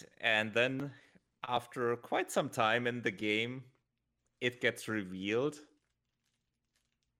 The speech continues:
and that he has something to do with how you got where you got, and that one was pretty,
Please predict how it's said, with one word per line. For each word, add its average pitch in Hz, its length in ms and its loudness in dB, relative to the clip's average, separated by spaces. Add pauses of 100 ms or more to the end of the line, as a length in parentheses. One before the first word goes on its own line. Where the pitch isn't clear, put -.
and 110 480 2
that 101 420 2
he 110 160 -8
has 110 260 0
something 110 360 -4
to - 120 -14
do 104 200 -4
with 101 200 -6
how 104 200 0
you 113 340 -6
got 120 340 -2 (440)
where 117 260 2
you 143 220 2
got, 160 340 4 (400)
and 104 640 2 (160)
that 135 240 0 (460)
one 156 380 0
was 139 400 -4 (200)
pretty, 117 840 -6